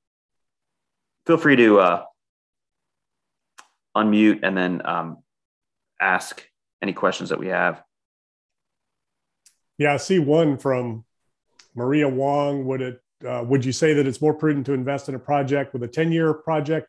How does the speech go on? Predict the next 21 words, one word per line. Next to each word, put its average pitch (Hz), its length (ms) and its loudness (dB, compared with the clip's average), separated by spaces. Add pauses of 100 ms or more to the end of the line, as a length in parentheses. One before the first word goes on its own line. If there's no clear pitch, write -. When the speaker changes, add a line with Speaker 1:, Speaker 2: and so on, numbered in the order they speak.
Speaker 2:
projected 147 380 -4
hold 147 220 0
or 131 120 0
a 117 80 -8
t-, 123 200 -20
or 123 160 -4
a 113 60 -8
five-year 131 760 0 (420)
hold? 139 480 2 (400)
Um, 135 540 -2 (340)
you 160 120 0
know, 139 80 0
I 156 120 2
would 165 140 2
look 165 240 0
at 147 280 -2 (380)
that 135 340 -8
five-year 143 800 0
hold. 151 460 -2
What, 147 320 -6
what 147 260 -4